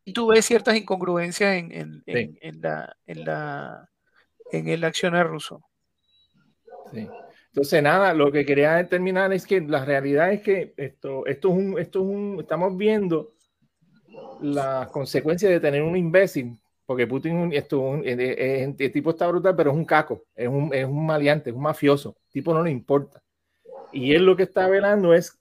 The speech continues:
Speaker 2: que esto, eh, económicamente, que es viable para él. Si él se acomoda ahí, él coge Ucrania, ahí hay un montón de, de, de, ¿me entiendes? Ese país es rico, riquísimo, tú sabes. Y, y, igual o más que Rusia. Pero Rusia es menos productivo,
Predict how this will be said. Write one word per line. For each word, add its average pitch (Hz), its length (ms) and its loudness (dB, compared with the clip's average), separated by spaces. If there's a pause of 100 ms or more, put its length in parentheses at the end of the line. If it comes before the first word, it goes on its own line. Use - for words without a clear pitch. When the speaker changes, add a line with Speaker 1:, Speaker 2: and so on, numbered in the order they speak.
(280)
Speaker 2:
que 165 480 -2
esto, 135 520 -2
eh, 127 220 -6
económicamente, 170 840 -2
que 139 100 0
es 139 100 -4
viable 156 360 2
para 120 320 -2
él. 127 200 -8 (260)
Si - 160 -12
él 104 40 -8
se 123 120 -12
acomoda 120 380 -2
ahí, 190 260 2
él 156 80 0
coge 127 200 -2
Ucrania, 175 680 -2
ahí 113 220 -10
hay 113 140 -8
un 113 100 -6
montón 123 420 -4
de, 127 220 -2
de, 127 220 -4
de, 147 320 -8 (280)
¿me 123 80 -6
entiendes? 160 360 0
Ese 135 160 0
país 139 280 -2
es 127 300 -6
rico, 139 420 0
riquísimo, 120 640 -6
tú 110 80 -16
sabes. 110 260 -10 (380)
Y, 127 80 -2
y, 120 280 -6 (120)
igual 123 340 6
o 160 60 6
más 175 160 0
que 175 120 4
Rusia. 160 380 2 (800)
Pero 117 140 -4
Rusia 113 280 0
es 160 40 4
menos 180 240 4
productivo, 185 800 0